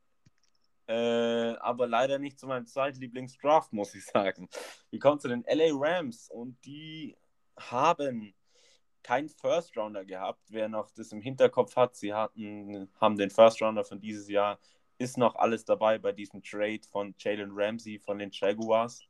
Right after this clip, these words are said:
Den hatten sie nicht. Ich werte den Dra-, Trade jetzt aber nicht rein in die Note. Ähm, sonst wäre die zu gut. <laughs> Sie haben in Runde zwei an Pick siebenundfünfzig Tutu Atwell geholt.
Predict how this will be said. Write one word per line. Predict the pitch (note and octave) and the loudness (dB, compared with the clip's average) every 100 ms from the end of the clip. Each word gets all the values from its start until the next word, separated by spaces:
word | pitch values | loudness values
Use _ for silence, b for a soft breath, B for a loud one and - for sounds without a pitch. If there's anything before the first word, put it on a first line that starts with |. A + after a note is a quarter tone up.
| b b b b b b b _ _ - | b b b b b b b _ _ -8
Den | G2+ | -2
hatten | C3 C#3+ | -2 0
sie | A#2+ | 2
nicht. | C3+ C4+ - _ _ _ | 4 4 0 _ _ _
Ich | - A#2+ A#2 G#2+ | -6 -4 -4 6
werte | A#2 C3 C3 | 8 8 4
den | A2 G#2+ G#2+ - | -4 -6 -6 -4
Dra-, | G2 F#2+ - | 2 2 2
Trade | - A#2+ A#2+ | 2 2 2
jetzt | G#2 G#2 | -6 -10
aber | F#2+ | -8
nicht | F#2 F#2 - | -8 -10 -10
rein | F2+ F#2+ | -8 -8
in | F#2 | -12
die | F#2 | -12
Note. | F2 E2+ F#2 G2+ _ b b b b b b - | -12 -6 -4 -6 _ b b b b b b 2
Ähm, | A#2 A2+ A2+ A2 | 6 6 4 -4
sonst | A2 A2+ G2+ | -8 -8 -6
wäre | G#2 | -6
die | G2 | -8
zu | F#2 G2 | -8 -8
gut. | G2 A#2 | -6 -8
<laughs> | - - - - - - - D#3 D3+ | -8 -10 -10 -14 -18 -20 -14 -8 -8
Sie | - A2+ | 0 10
haben | A#2+ B2+ C3 | 10 10 6
in | A#2+ | 4
Runde | C#3 B2 - | 4 2 -8
zwei | - A2 G#2+ D3+ F#3+ _ _ _ | -4 0 2 0 -4 _ _ _
an | A2 A2 | -10 -10
Pick | C3+ A#2+ | -10 -14
siebenundfünfzig | G#2+ A#2 D#3+ D3 C3+ A#2+ C#3 D3 - - E3+ E3+ _ _ _ | -12 -10 -4 0 0 -2 -4 -6 -8 -2 -2 -2 _ _ _
Tutu | - E3+ F3 F3+ - | -12 -8 -6 -4 2
Atwell | A#2 B2+ - C#3+ | 2 2 2 0
geholt. | D3 D3 D3 D#3 F#3 | 0 0 2 0 -2